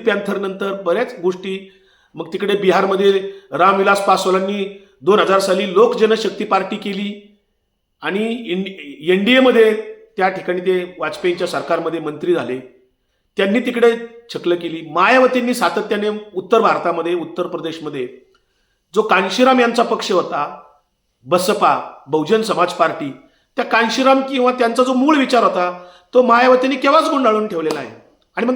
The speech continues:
तिथे उत्तर प्रदेशमध्ये कधी काँग्रेस बरोबर युती, कधी समाजवादी पार्टी बरोबर युती, कधी स्वतंत्र. आता त्यांनी लोकसभेला दोन हजार चोवीसच्या स्वतंत्र उमेदवार उभे केलेले आहेत. बसपाने उत्तर प्रदेशमध्ये स्वतंत्र उमेदवार उभे करणे,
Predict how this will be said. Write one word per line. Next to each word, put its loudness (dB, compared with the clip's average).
तिथे 0
उत्तर 0
प्रदेशमध्ये 0
कधी -2
काँग्रेस -2
बरोबर 0
युती, -10
कधी -2
समाजवादी -2
पार्टी -4
बरोबर -2
युती, -6
कधी -4
स्वतंत्र. 0
आता -4
त्यांनी 0
लोकसभेला 2
दोन 2
हजार 0
चोवीसच्या -6
स्वतंत्र -2
उमेदवार 2
उभे 2
केलेले -6
आहेत. -14
बसपाने 4
उत्तर 2
प्रदेशमध्ये -2
स्वतंत्र 2
उमेदवार 2
उभे 2
करणे, -2